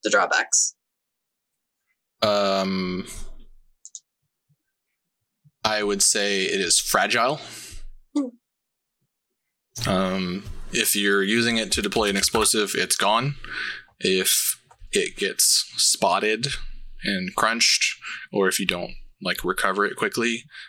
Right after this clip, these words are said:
Speaker 2: um, maybe the gears keep, there's, there's no, like, off switch. It's kinda set and go kinda thing.
Speaker 1: Mm-hmm.
Speaker 2: Um, and it sort of runs down,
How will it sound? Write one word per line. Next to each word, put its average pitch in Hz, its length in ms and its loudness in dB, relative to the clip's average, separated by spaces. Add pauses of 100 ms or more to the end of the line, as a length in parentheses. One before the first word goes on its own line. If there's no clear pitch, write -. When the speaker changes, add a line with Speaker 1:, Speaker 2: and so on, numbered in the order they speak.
(140)
Speaker 2:
um, 165 440 -4 (260)
maybe - 200 0
the - 120 -2
gears 90 520 0
keep, - 260 -6 (580)
there's, 95 180 2 (200)
there's 104 160 2
no, 104 160 2
like, 92 200 0 (160)
off - 140 2
switch. - 280 4
It's - 100 0
kinda 92 180 0
set 92 240 2
and 92 100 -6
go 92 300 -2 (120)
kinda 110 180 -2
thing. 131 340 -2
Speaker 1:
Mm-hmm. - 460 -2
Speaker 2:
Um, 85 680 -2 (420)
and 87 160 -2
it 90 80 -2
sort 87 260 4
of 85 100 -2 (320)
runs 87 220 2
down, 87 360 -2